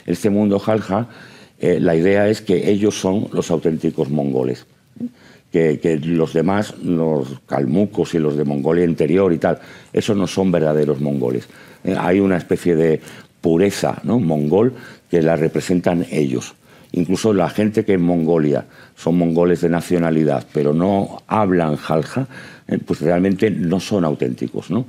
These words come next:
Los buriatos del norte, esos son demasiado rusos, ¿eh? Se han mezclado mucho con los rusos.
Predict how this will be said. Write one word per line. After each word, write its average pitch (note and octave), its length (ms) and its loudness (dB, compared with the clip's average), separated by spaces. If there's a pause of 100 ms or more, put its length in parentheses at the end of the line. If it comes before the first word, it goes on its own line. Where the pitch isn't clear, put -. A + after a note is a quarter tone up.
(420)
Los D#2+ 180 0
buriatos G#2 520 2
del G#2+ 120 2
norte, A2+ 440 0
esos E2 180 -8
son G2 160 0
demasiado F#2 560 0
rusos, D2+ 400 -2 (380)
¿eh? G#2+ 80 -2
Se - 160 -4
han F2+ 100 0
mezclado F#2 520 0
mucho E2 360 -2 (340)
con D2+ 120 0
los C#2+ 120 0
rusos. C#2 300 -4